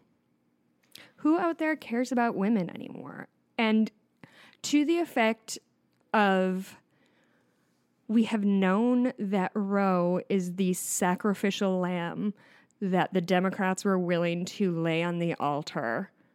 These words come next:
So, so what? We could get Biden in office or something, unclear."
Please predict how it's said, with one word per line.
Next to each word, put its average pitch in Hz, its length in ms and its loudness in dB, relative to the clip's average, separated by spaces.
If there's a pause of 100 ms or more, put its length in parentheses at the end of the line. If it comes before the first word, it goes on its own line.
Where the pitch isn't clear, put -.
So, 165 640 -2 (1080)
so 185 220 -2
what? 160 300 -2
We 175 100 -4
could 180 140 -6
get 165 220 -4
Biden 160 320 -2
in 165 100 -2
office 170 480 -4
or 165 360 -6
something, 180 760 -4
unclear." 170 640 -4